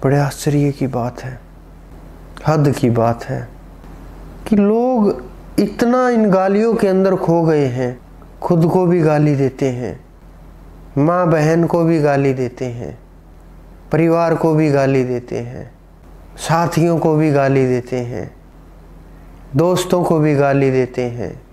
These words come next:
अपने टीचर्स को भी गालियाँ देते हैं, जहाँ नौकरी करते हैं वहाँ भी गालियाँ देते हैं, ऑफिसर्स को भी गालियाँ देते हैं।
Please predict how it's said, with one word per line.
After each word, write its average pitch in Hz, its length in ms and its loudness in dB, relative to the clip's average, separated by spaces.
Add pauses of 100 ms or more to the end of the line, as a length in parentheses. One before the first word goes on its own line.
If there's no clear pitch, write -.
(420)
अपने 175 340 0
टीचर्स 180 560 -2
को 180 200 0
भी 165 160 2
गालियाँ 147 440 2
देते 127 320 -4
हैं, 120 400 -10 (920)
जहाँ 175 180 0
नौकरी 190 500 2
करते 185 340 -2
हैं 180 80 2
वहाँ 165 320 0
भी 175 140 0
गालियाँ 143 420 -2
देते 123 320 -10
हैं, 120 380 -16 (1000)
ऑफिसर्स 196 720 0
को 190 220 -2
भी 185 140 2
गालियाँ 156 440 0
देते 135 340 -8
हैं। 127 400 -16